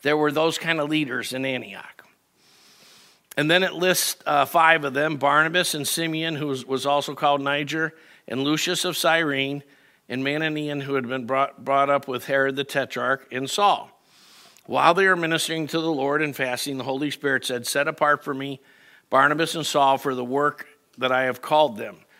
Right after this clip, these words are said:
So Barnabas and Saul had known for a long time, "This is our goal.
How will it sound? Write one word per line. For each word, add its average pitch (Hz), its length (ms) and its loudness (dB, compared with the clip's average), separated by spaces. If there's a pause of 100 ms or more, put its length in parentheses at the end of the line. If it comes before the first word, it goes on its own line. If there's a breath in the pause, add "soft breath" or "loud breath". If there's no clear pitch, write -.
So 165 280 2
Barnabas 190 600 2
and 151 100 -8
Saul 190 380 4
had 156 220 -2
known 165 280 -4
for 160 140 -2
a 139 60 -2
long 170 360 -2
time, 131 380 -4
"This 143 240 -8
is 160 140 -6
our 165 180 4
goal. 147 400 -2